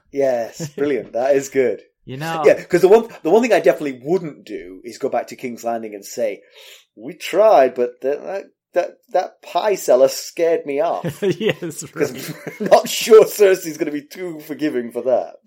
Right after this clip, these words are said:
Speaker 2: I don't
Speaker 1: But
Speaker 2: even
Speaker 1: yes,
Speaker 2: know.
Speaker 1: that's a
Speaker 2: Like, how much does she even really care at this point? She's got a lot of things to worry about. I mean, he's headed to the Night's Watch anyway, so any, when he takes the Black,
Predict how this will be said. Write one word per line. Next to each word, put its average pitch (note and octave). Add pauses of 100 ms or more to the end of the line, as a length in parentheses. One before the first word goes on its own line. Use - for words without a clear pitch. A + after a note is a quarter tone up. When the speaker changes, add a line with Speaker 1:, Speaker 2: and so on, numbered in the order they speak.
(140)
Speaker 2:
I C4+
don't D4+
Speaker 1:
But -
Speaker 2:
even F#3
Speaker 1:
yes, B2+
Speaker 2:
know. B2
Speaker 1:
that's -
a -
Speaker 2:
Like, G3+
how -
much D4
does G3
she F3
even C#3+
really A#2
care D#3+
at G#2
this G2+
point? F#2
She's -
got B3+
a F3
lot B2+
of G2+
things D3+ (320)
to A#2
worry C#3
about. G2+
I G#2
mean, C#3+
he's G#3
headed A#3+
to E3
the C3+
Night's B2+
Watch A2+
anyway, A2
so G#2+ (380)
any, F3
when D3
he D#3
takes F#3+
the A#2+
Black, C3